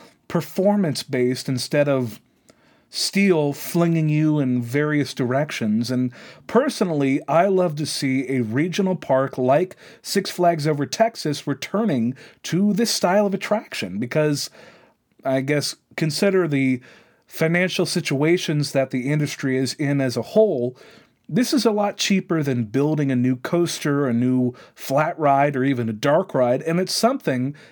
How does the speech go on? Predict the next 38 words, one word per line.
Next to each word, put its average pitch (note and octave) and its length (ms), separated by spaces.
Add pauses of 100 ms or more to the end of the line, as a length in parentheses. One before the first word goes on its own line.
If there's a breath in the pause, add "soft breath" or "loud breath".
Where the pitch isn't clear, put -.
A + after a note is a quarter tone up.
(100)
and C3 180
this F#3+ 200
is G3+ 120
what G#3 140
I F#3+ 80
say D#3+ 280
all D3+ 300
the A3 80
time, B2+ 540 (560 soft breath)
it's D#3+ 180
something C#3+ 840
that D3+ 160
the C#3+ 80
whole F#3 300
family E3 500
can C#3+ 220
experience C3+ 680
together. G#2+ 540 (380 loud breath)
And C#3+ 140
I E3+ 100
think G3 280
that D#3 200
regional D#3 420
parks C3+ 720 (560)
sometimes D#3+ 680
struggle D#3+ 720 (320 loud breath)
to D#3 240
offer D#3+ 400
that B2 260
experience C#3+ 800
that C3 240
everyone E3+ 480
in F3 60
the E3+ 80
family C3 580 (300 loud breath)
can D#3 160
enjoy F#3 360
together. F#3+ 580